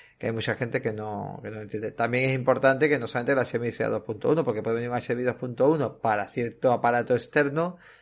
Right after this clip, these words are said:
pero que luego el panel sea sesenta hercios. Cuidado con esto, que el panel tiene que ser ciento veinte hercios, que es lo normal que van a arreglar los televisores. Esto también lo digo, porque hay mucha gente que no,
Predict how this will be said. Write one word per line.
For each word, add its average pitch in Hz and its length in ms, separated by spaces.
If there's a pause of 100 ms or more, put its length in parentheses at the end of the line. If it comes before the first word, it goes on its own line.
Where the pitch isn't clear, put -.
(140)
pero 117 180
que - 80
luego 113 180
el 127 80
panel 127 280
sea 151 160
sesenta 117 500
hercios. 120 360
Cuidado 117 340
con 127 120
esto, 135 320
que 104 60
el 104 100
panel 107 220
tiene 131 160
que 143 60
ser 139 340 (100)
ciento 127 320
veinte 117 220
hercios, 131 440 (440)
que - 80
es 117 60
lo 120 100
normal 117 300
que 135 80
van 120 100
a 110 40
arreglar 107 180
los 101 100
televisores. 107 720 (180)
Esto - 180
también 113 220
lo 107 100
digo, 123 340 (400)
porque 107 160
hay 110 40
mucha 113 220
gente 120 280
que 120 100
no, 107 500